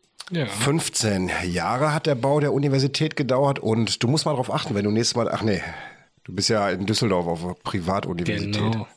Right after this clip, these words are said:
Speaker 2: Entschuldigen Sie bitte vielmals, wenn ich Ihnen damit zu nahe getreten <laughs> sein sollte, Herr Privatstudent.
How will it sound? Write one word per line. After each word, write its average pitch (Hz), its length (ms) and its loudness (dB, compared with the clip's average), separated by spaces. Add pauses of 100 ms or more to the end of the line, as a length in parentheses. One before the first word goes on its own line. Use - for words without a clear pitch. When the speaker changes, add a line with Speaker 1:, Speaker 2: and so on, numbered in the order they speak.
Speaker 2:
Entschuldigen 104 380 0
Sie 87 60 -4
bitte - 180 -8
vielmals, 92 520 -4 (300)
wenn 82 180 -2
ich - 120 -2
Ihnen 85 60 -2
damit 90 240 -2
zu - 120 -4
nahe 98 220 2
getreten 95 600 -2
<laughs> - 60 -20
sein - 320 -2
sollte, 120 320 0
Herr 110 120 2
Privatstudent. 98 800 -2